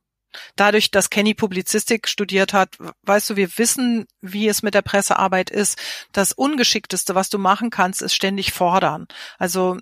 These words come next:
so ein armer Journalist kommt da angetrabt, der kriegt auch nicht so besonders viel Geld für seinen Bericht.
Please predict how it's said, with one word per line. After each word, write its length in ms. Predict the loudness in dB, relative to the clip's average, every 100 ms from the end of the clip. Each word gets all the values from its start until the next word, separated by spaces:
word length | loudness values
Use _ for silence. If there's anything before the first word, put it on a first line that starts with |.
| -12
so 160 | -4
ein 100 | 0
armer 260 | 4 6 6
Journalist 600 | 4 2 2 2 0 2
kommt 220 | 2 4
da 80 | 2
angetrabt, 640 | 2 0 -2 2 2 4
der 80 | 0
kriegt 240 | 0 -2 0
auch 120 | 0
nicht 140 | -2
so 80 | -6
besonders 420 | -4 -2 -2 -2
viel 180 | -2 -2
Geld 340 | 2 2 0 -8 -12
für 260 | -4 -2 2
seinen 340 | 2 2 -2
Bericht. 440 | 0 0 -2 -8